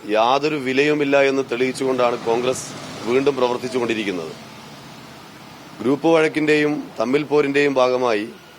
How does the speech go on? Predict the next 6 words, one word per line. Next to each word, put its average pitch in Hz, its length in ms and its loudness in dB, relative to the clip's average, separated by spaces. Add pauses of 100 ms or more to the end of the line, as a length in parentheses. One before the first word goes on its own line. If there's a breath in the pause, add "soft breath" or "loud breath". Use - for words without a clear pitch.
(1000)
ആത്മഹത്യ 151 540 0
ചെയ്യേണ്ടി 147 360 2
വന്ന 135 360 2 (1700)
ശ്രീ 139 280 0 (120)
ജോസ് 127 360 2
നെല്ലേടത്തിന്റെ 139 760 0